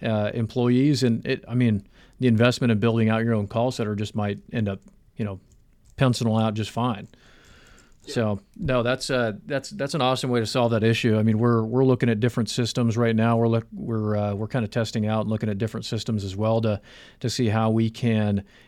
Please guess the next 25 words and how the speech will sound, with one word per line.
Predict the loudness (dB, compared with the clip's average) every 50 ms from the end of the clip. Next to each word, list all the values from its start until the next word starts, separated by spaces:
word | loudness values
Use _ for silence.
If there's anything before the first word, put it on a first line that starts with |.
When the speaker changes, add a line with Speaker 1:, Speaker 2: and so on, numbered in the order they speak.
| _
Speaker 1:
improve | -2 -2 -2 -2 -2 0 2 4 4 4 4 2 0 -2 -6 -6
our | -2 0 2 2
operations, | 2 2 0 0 0 2 2 0 0 0 0 0 0 0 -2 -2 -6 -8 -6
um, | -4 -2 0 0 2 2 2 2 2 0 -2 -4 -8 _ _ _ -8 -4
and, | -2 -2 0 0 -2 -2 -4 -8 -12 -12 -10
uh, | -8 -8 -6 -6 -4
with, | -2 0 -2 -2 -4 -10 -20 _ _ _ _ _ _ _ -10
with | -6 -2 0 0 0 0
unmanned | 0 2 2 4 4 4 2 2 2
capabilities, | 0 0 0 0 0 0 2 2 2 2 2 2 2 0 -2 -6 -12 -20 -20 -20 -20 -20 -16 -6
um, | -2 0 2 4 4 4 2 0
because | 2 0 0 2 2 0 2
we're | 2
running | 4 4 4 4 4
into, | 4 2 2 0
into | 0 0 0 0
that | 0 0 -2 -2
same | -2 -2 0 -2 0
problem. | 0 0 0 0 0 0 0
We've | 0 0 0
had | 0 -2 -2 -4
certain | -6 -8 -8 -6
facilities | -6 -8 -6 -6 -4 -4 -2 -2 -2 -2 -2
that | -2 -4 -4
we've, | -4 -4 -4 -6 -6 -12 -16